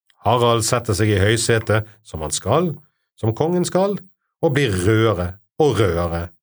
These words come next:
og røre og røre i toppen. Det er god, gammel misunnelse, kan det se ut som.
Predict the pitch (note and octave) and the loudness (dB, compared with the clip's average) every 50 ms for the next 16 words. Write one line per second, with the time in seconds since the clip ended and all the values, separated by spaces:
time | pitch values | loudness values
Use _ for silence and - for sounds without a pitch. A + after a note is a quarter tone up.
0 | _ _ - D3 C#3 G2+ F#2 F#2+ E2 D#2 D#2 E2 E2 F2 E2+ F2+ F#2 - _ _ | _ _ 0 0 0 0 0 -2 -2 -2 -4 -6 -6 -6 -8 -8 -10 -12 _ _
1 | _ - E3 D#3 A#2 F#2+ F#2+ E2 D2 C#2+ C#2 C2+ C#2 E2 - - _ _ A#2 A2 | _ 0 0 2 2 0 -2 -2 -4 -8 -10 -12 -14 -16 -18 -20 _ _ -2 -2
2 | - - - - - - D#2+ - - _ _ _ _ _ _ _ _ _ _ _ | 0 -4 -6 -4 -6 -10 -10 -10 -14 _ _ _ _ _ _ _ _ _ _ _
3 | _ - D#3+ F3+ D3+ C#3+ D3 D#3+ C3+ G#2+ E2+ - - B2+ C3+ C3+ C#3 C3+ C#3 C3+ | _ -2 -2 0 2 2 2 2 0 -4 -8 -2 0 2 2 2 2 2 0 -2
4 | B2+ A2+ - _ _ - F#2 F#2+ F#2 F#2+ G2 F#2+ F2+ G2 F#2+ F#2 F#2 - - G#2+ | -4 -8 -12 _ _ -2 0 2 2 2 2 2 2 2 0 2 0 2 0 0
5 | F2 D#2 D2 D2+ - - - - - - D#2+ D#2+ E2 - - E2 D#2 D2+ D2 _ | -2 -2 -6 -10 -10 -12 -12 -10 -12 -10 -8 -8 -8 -8 -8 -8 -10 -14 -18 _
6 | - - | -20 -20